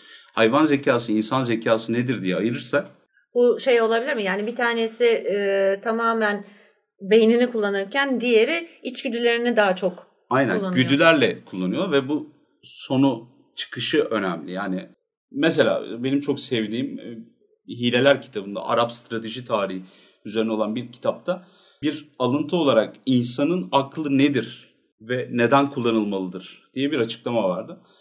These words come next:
Speaker 1: Bil ki talihli efendi akıl yasalarına uygun olarak, yani aklın ürünü olarak ortaya çıktığında hilenin, hile bu arada esas kelimemiz buradaki, insanı hayvanlara ayıran şey.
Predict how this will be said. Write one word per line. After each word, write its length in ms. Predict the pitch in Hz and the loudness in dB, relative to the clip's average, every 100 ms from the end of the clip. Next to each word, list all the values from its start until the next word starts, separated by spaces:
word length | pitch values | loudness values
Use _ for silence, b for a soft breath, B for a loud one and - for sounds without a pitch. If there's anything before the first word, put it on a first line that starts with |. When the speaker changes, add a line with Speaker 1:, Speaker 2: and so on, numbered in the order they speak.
| b b | b b
Speaker 1:
Bil 160 | 143 196 | -6 -6
ki 120 | 139 | -4
talihli 400 | 160 156 160 147 | 2 4 4 4
efendi 580 | 143 - 117 107 165 - | 4 4 -2 -2 -6 -2
akıl 300 | 143 139 214 | -2 0 0
yasalarına 500 | 185 143 127 117 107 | 0 0 0 -2 -2
uygun 260 | 110 147 160 | -2 0 2
olarak, 360 | 113 95 92 - b - | 2 0 -2 -8 b 2
yani 240 | 131 139 | 2 4
aklın 340 | 143 143 170 151 | 4 2 2 0
ürünü 240 | 135 165 | 2 2
olarak 340 | 143 104 101 | 2 2 0
ortaya 360 | 135 135 131 98 | 0 0 -2 -4
çıktığında 540 | - - 110 101 143 B B - | -6 -8 -6 -4 -6 B B 0
hilenin, 600 | 135 135 131 120 - - _ _ _ - | 4 6 6 2 -4 -10 _ _ _ -4
hile 380 | 120 143 165 127 | 0 0 -2 0
bu 100 | 127 | 0
arada 260 | 117 143 - | 2 0 -2
esas 320 | 110 127 - | -4 -4 -6
kelimemiz 500 | - 92 87 87 90 | -12 -14 -14 -16 -16
buradaki, 460 | 92 90 - 160 - | -14 -14 -14 -16 -10
insanı 340 | 123 110 113 107 | -8 -6 -6 -4
hayvanlara 420 | 107 104 104 98 | -2 -2 -4 -6
ayıran 280 | 95 92 90 | -6 -6 -8
şey. 180 | - | -14